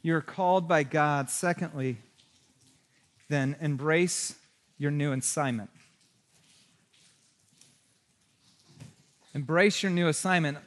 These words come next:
God gave Elijah a brand new assignment.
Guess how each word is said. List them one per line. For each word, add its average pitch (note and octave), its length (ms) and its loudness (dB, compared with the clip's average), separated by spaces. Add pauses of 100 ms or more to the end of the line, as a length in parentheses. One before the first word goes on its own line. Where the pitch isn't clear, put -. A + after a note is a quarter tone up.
(1080)
God F3+ 260 6
gave F3+ 260 4
Elijah E3 560 2
a D3 40 4
brand F3 640 0
new E3+ 400 2
assignment. E3 880 -2